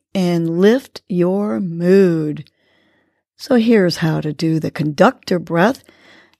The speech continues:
You can stand up or stay seated.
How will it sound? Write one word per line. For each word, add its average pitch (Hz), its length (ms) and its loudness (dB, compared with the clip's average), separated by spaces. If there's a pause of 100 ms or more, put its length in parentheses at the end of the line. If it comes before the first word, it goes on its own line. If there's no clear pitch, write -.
(100)
You 359 120 2
can 185 160 -4
stand 185 640 -2
up 196 400 2 (400)
or 277 560 4
stay 190 360 0
seated. - 800 -2